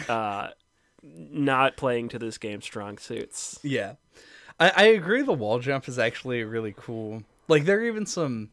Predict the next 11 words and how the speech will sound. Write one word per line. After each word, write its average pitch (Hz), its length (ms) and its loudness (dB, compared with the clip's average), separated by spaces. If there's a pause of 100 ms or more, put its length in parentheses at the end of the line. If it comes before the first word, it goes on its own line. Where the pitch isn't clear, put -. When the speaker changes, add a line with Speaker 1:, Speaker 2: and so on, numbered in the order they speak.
(120)
Speaker 2:
oh, 147 140 4
there's, 147 440 0
fuck, - 280 -2
there's 110 120 -8
a 113 80 0
whole 135 140 -2
boss 110 560 -2 (420)
that's 131 160 0
based 127 340 2
around, 117 460 0
like, 107 360 -4